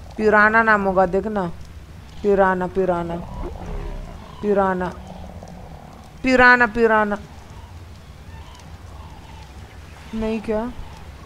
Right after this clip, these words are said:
export, import, piranha, piranha। Piranha होता है क्या? पीएच? Piranha होता है क्या? क्या होता है यार?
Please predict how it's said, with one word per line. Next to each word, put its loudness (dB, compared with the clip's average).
export, -2
import, 0
piranha, 6
piranha। 2
Piranha 8
होता 6
है 6
क्या? 0
पीएच? 0
Piranha 6
होता 6
है 8
क्या? 2
क्या 8
होता 6
है 6
यार? 8